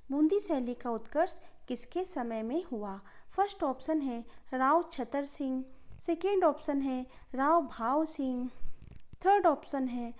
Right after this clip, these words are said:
सवाई जय सिंह, फोर्थ ऑप्शन है राव उम्मेद सिंह। तो इसका जो राइट आंसर हो जाएगा,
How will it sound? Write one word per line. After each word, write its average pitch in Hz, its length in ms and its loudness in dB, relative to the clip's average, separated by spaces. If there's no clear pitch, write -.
सवाई 294 480 2
जय 294 300 6
सिंह, 262 400 0
फोर्थ 330 340 2
ऑप्शन 220 360 -6
है 302 180 -2
राव 247 280 0
उम्मेद 226 460 -6
सिंह। 208 320 -10
तो 247 80 -6
इसका 233 240 -6
जो 233 180 -4
राइट 302 300 0
आंसर 240 360 -2
हो 226 160 -6
जाएगा, 220 460 -4